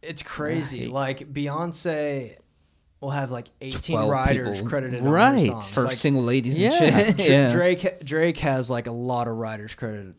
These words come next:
Speaker 1: you know, on his songs. Not all of them, but, like, the
Speaker 3: Ghostwriters.
Speaker 1: big, big
Speaker 3: <laughs>
Speaker 1: ones, you know?
Speaker 3: Word.
Speaker 1: Um, Taylor Swift, like,
Speaker 2: Mm-hmm.
Speaker 1: uh,
Speaker 3: Yeah.
Speaker 1: yeah, I mean,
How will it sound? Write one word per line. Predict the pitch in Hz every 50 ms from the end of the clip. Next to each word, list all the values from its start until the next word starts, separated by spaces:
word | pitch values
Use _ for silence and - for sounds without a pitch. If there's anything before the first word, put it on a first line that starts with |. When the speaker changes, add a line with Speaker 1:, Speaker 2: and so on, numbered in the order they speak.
| _ _ _ _
Speaker 1:
you | - 123
know, | 117 104 101 92 - -
on | 120 117 117
his | 110 107
songs. | - - 110 90 78 82 87 107 -
Not | 160 170 - 107
all | 120 127 127 127
of | 120
them, | 110 110 110
but, | 104 101 101
like, | 101 104 101 - - _ _ _ _
the | - 101
Speaker 3:
Ghostwriters. | 101 120 151 139 127 - - 90
Speaker 1:
big, | - 143 143 143 143 123 123
big | 135 131 123
Speaker 3:
<laughs> | 151 127
Speaker 1:
ones, | 113 117 117 113
you | 120 120
know? | 120 117 120 123 131 - _ -
Speaker 3:
Word. | - - - 69 - - - - _ -
Speaker 1:
Um, | - 139 143 139 127 120 110 101 95 87 82 95 101 - - - _ _ _ _ _
Taylor | - 135 123 123 120
Swift, | 113 - - 123 123 123 117 98 87 - - - _ - - - _
like, | 98 110 113 110 104 104 123
Speaker 2:
Mm-hmm. | 120 104 117 120 117 117 123 123 - _ - - _ _ _ _ _ _ _ _ _ _ _ _ _ _ -
Speaker 1:
uh, | 120 120 120 117 113 113 113 113
Speaker 3:
Yeah. | - - 113 113 113 113 110 110 110 107 107 107 110
Speaker 1:
yeah, | 120 135 156 180 156 110
I | 131
mean, | 156 170 165 156 147 135 117 104